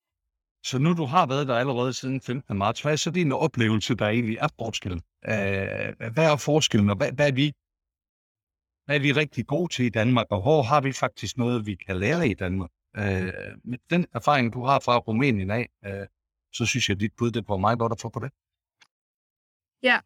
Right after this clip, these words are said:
Speaker 2: altså, jeg tror, vi skal hæfte os rigtig meget ved som danskere, og, øh, en gang imellem, så tror jeg også, det er, fordi vi har et højt, vi har et højt, øh, niveau for os selv, så vi ser nødvendigvis ikke, hvis vi er i en dansk virksomhed og, og er i det, i det daglige. Men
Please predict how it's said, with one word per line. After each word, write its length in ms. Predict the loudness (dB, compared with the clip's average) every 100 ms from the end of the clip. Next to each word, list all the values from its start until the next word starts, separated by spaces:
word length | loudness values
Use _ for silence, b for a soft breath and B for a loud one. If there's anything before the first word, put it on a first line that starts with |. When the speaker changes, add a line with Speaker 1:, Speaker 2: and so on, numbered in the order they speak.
| -2
Speaker 2:
altså, 200 | 0 0
jeg 80 | 2
tror, 200 | 2 2
vi 120 | 2
skal 160 | 0
hæfte 260 | 0 0 -2
os 120 | -4
rigtig 240 | -4 -2 0
meget 200 | 0 0
ved 100 | 0
som 180 | 0 0
danskere, 600 | 2 0 0 0 0 -2
og, 140 | -4
øh, 60 | -6
en 340 | -10 -12 -2
gang 240 | 2 2
imellem, 220 | 2 0 -2
så 100 | -4
tror 160 | -2
jeg 40 | -2
også, 120 | -2
det 60 | -8
er, 40 |
fordi 140 | -6
vi 80 | -6
har 220 | -4 -4
et 60 | -4
højt, 760 | -4 0 0 0 -10 -10 -10 -14
vi 60 | -6
har 180 | 0 0
et 100 | 0
højt, 360 | -2 -2 -2 -10
øh, 300 | -10 -12 -14 _ -2
niveau 120 | -2
for 160 | 0 -2
os 120 | -2
selv, 240 | -2 -2 -2
så 140 | -8
vi 60 | -6
ser 200 | 0 0 0
nødvendigvis 460 | -2 -2 -2 -4 -4
ikke, 140 | -8
hvis 200 | -8 -10
vi 100 | -4
er 120 | 0 0
i 80 |
en 80 | -2
dansk 280 | -4 -6 -6
virksomhed 520 | -6 -4 -4 -6 -6 -6 -6
og, 220 | -8 -6
og 160 | -6 -2
er 120 | 0
i 120 | 0
det, 200 | 0 -4 -8
i 80 | -10
det 160 | -6
daglige. 460 | -2 -2 -2 -8 -10 -12
Men 140 | -12